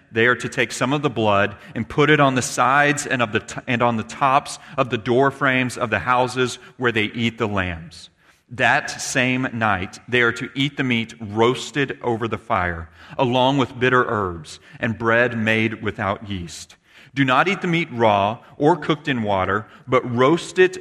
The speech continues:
over the fire, head, legs, and inner parts. Do not leave any of it till morning.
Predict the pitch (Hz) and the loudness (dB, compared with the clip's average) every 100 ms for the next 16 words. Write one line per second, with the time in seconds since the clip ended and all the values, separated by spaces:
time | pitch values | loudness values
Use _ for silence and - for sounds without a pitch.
0 | - 135 139 131 - 120 101 95 90 - | -2 0 0 -2 -2 2 4 4 0 -6
1 | - 139 135 151 151 - 117 120 113 113 | -10 0 2 4 2 -2 2 4 4 2
2 | 110 - 123 107 117 113 110 - 98 85 | -4 -8 -6 -4 -2 0 -2 0 0 -2
3 | - - - _ - - - 127 135 151 | -10 -18 -18 _ -20 -20 -4 0 2 4
4 | 147 139 - 156 180 170 139 135 - 131 | 4 2 0 0 2 2 2 0 0 -2
5 | 120 117 107 87 | 0 0 -2 -2